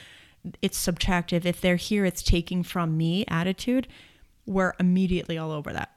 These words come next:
Like, "My kids have to go to school there. Why are we, you know, this is not right. This isn't,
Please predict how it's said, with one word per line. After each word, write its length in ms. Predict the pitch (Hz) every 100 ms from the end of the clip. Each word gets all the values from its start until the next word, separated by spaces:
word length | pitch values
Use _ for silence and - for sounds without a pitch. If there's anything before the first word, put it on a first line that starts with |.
| _ _ _ _ _ _ _ _
Like, 260 | - 170 -
"My 180 | - 170
kids 260 | 196 185 180
have 120 | 196
to 80 | 196
go 100 | 196
to 80 | 196
school 300 | - 190 202
there. 180 | 160
Why 220 | 147 147 156
are 100 | 180
we, 280 | 190 180 -
you 200 | - 175
know, 200 | 170 156
this 260 | 170 180 -
is 240 | 175 160 -
not 340 | 170 160 175
right. 260 | 165 170 165
This 140 | 170
isn't, 220 | 175 165